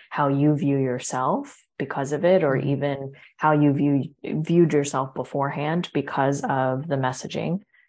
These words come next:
Speaker 1: or because of
Speaker 2: Mm-hmm.
Speaker 1: family beliefs or cultural, spiritual, whatever kind of comes up.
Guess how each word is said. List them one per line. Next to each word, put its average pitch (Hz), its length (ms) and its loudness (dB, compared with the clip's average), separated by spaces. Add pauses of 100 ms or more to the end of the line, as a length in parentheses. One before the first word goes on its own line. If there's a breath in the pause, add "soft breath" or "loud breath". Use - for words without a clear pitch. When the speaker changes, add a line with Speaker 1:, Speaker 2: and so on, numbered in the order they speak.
(180)
Speaker 1:
or 143 60 0
because 135 340 0
of 135 80 0
Speaker 2:
Mm-hmm. 156 100 -8
Speaker 1:
family 143 240 2
beliefs 135 500 0
or 127 600 -2
cultural, 135 540 -2
spiritual, 143 600 -2
whatever 139 640 -2
kind - 160 -10
of 143 80 -12
comes 147 240 -8
up. - 260 -8